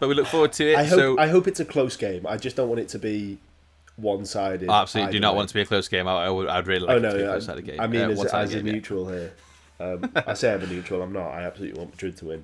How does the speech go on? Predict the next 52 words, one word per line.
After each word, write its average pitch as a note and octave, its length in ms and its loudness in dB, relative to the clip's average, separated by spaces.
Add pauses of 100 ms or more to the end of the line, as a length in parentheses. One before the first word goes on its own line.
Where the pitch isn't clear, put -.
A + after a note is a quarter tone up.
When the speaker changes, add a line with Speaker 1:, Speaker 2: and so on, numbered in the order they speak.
Speaker 2:
but - 1900 -12
Speaker 1:
<laughs> - 100 -20 (540)
So, E3+ 240 6
in E3+ 120 6
the E3 60 8
build-up E3 400 4
to C#3+ 380 2
this A#2 200 -4
Champions A#2 320 0
League G#2 100 0
final A2 380 2
on G2 160 -4
Saturday, G2+ 500 0 (100)
uh, G2 200 -4
we F#2+ 80 -4
hope G2+ 140 -6
you G2 60 -6
enjoyed G2+ 220 -4
this G2 100 -8
podcast. - 640 4
Speaker 2:
Yeah. - 580 -8
Speaker 1:
Uh, G2 320 2 (200)
if G#2+ 120 -8
you A2 140 0
enjoyed A2 300 2
this - 160 0
one, D3 240 2
why A#2 100 2
not G#2 120 -2
go G#2 100 -2
back G#2+ 180 -4
and G#2+ 60 -4
listen A2 180 -8
to - 80 -16
the G#2 100 -4
rest A#2 200 -4
of G#2 60 -4
our G2 100 -4
Challenge G#2 280 -2
series, A#2+ 560 0 (380)
uh, G2+ 340 2
or G2+ 300 0
the F#2+ 100 -8
rest G2+ 240 -6
of G2 80 -10
our F#2+ 180 -4
other G2+ 440 -4
episodes, G#2+ 500 -6
like G2+ 160 -10
our F2+ 80 -6
Euro G#2 360 -2
specials, B2+ 580 -6